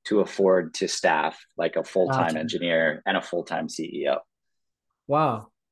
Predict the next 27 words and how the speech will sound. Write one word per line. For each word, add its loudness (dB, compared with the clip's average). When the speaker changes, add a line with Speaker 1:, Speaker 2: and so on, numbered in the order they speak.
Speaker 2:
Okay. 0
Well, -2
uh, 2
what's 0
the -2
vision 0
for -6
Exo -6
Capital -2
now? 0
Where -2
do 0
you 2
guys 2
see -4
taking -4
this? -4
Because, -8
you -2
know, 0
you've -4
acquired 0
ten -6
businesses, -6
you've -14
sold -4
some. -4